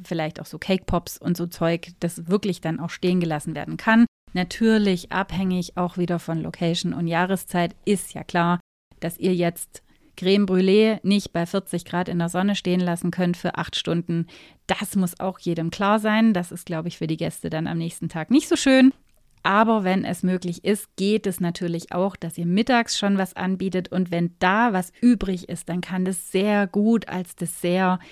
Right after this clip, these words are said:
nach dem Essen nochmal gereicht werden. Viele Leute finden dann ja eh so ein herzhaftes Mitternachtsbuffet nochmal voll gut mit irgendwelchen Käseplatten, Wurstplatten oder Gulaschsuppe. So ganz obligatorisch. <laughs>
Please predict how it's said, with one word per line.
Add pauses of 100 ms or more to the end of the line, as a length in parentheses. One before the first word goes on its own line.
(140)
nach
dem
Essen
nochmal
gereicht
werden. (260)
Viele
Leute
finden
dann
ja
eh
so
ein
herzhaftes (200)
Mitternachtsbuffet
nochmal
voll
gut (280)
mit
irgendwelchen
Käseplatten,
Wurstplatten
oder
Gulaschsuppe.
So
ganz
obligatorisch.
<laughs>